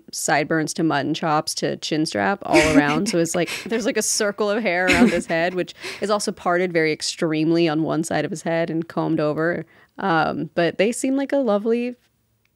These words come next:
Speaker 1: very handsome couple.
Speaker 2: They look like a nice little couple. And I don't know if, if Edvard and Hans ever hooked up. I hope they did.
Speaker 1: I hope so too,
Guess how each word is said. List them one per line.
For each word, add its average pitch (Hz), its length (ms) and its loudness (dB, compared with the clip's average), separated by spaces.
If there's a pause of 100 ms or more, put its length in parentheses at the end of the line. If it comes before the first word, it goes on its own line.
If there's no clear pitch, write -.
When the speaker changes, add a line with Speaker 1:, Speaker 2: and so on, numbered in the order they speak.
(340)
Speaker 1:
very 190 420 2
handsome 180 520 0
couple. - 460 -4 (100)
Speaker 2:
They 359 100 0
look 440 160 0
like 480 160 0
a 427 80 2
nice 302 300 2
little 220 160 -2
couple. 190 440 -2
And 254 220 2
I 349 420 0
don't 320 280 2
know 320 180 2
if, 240 340 -2 (120)
if 233 380 -6
Edvard 220 500 0
and 202 420 -4
Hans 208 320 -2
ever 208 200 0
hooked 208 260 -6
up. - 360 -4 (680)
I 247 40 2
hope 359 240 2
they 220 120 2
did. 226 400 -2 (800)
Speaker 1:
I 403 140 0
hope 339 180 0
so 294 180 0
too, 180 460 0